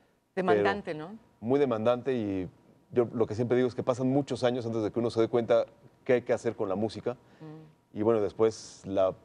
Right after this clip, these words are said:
Speaker 2: parte de la autopromoción es muy complicada también, pero bueno, no, no me quejo, me ha ido muy bien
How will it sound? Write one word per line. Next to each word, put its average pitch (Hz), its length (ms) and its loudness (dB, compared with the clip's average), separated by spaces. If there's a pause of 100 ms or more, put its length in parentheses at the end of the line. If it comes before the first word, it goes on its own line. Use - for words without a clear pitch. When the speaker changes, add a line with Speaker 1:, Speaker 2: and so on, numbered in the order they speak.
(200)
Speaker 2:
parte 107 240 0
de 101 80 2
la 95 100 2
autopromoción 98 640 -2
es 95 80 -4
muy 101 180 0
complicada 90 420 0
también, 87 300 -6
pero 80 180 -4
bueno, 82 240 -2
no, 95 300 -2
no 101 120 0
me 101 140 -2
quejo, 98 340 -2
me 95 80 -2
ha 101 40 2
ido 101 80 2
muy 104 180 2
bien 110 220 0